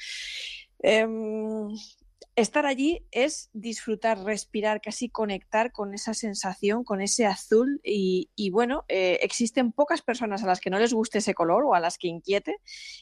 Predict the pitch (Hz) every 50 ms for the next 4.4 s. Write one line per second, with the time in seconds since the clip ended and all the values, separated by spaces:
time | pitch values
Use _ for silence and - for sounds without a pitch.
0 | - - - - 127 156 190 220 - - 247 226 - 220 214 214 214 214 214 -
1 | 233 - - 196 202 - 220 - 202 196 202 202 190 208 190 196 180 180 196 202
2 | 208 - 202 185 - - 165 175 190 190 196 190 190 185 185 196 - - - -
3 | 180 - - 190 185 190 202 202 196 190 180 180 175 175 165 165 175 180 175 165
4 | 180 - - 196 202 240 311